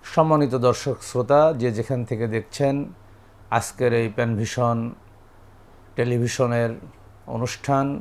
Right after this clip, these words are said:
সকলকে স্বাগত জানাচ্ছি। আসসালামু আলাইকুম ওয়া রাহমাতুল্লাহি ওয়া বারাকাতুহু।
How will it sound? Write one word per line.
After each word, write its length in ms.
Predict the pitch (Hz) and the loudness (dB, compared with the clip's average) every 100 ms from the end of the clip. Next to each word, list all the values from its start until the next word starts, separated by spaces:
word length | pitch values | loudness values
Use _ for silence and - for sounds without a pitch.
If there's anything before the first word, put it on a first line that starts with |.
| 151 | -8
সকলকে 560 | - 120 127 120 117 | -6 -2 -2 -2 -4
স্বাগত 360 | 110 123 117 110 | 0 0 0 -2
জানাচ্ছি। 640 | 107 107 104 - 156 160 | -6 -6 -8 -6 -4 -4
আসসালামু 480 | 143 - 123 117 110 | -4 -4 0 0 0
আলাইকুম 440 | 113 135 117 151 143 | -2 -2 -2 -2 0
ওয়া 100 | 110 | -2
রাহমাতুল্লাহি 680 | - 113 110 104 107 104 | -4 -10 -8 -6 -4 -4
ওয়া 100 | 110 | -6
বারাকাতুহু। 600 | 98 101 98 110 90 - | -4 -6 -6 -8 -8 -14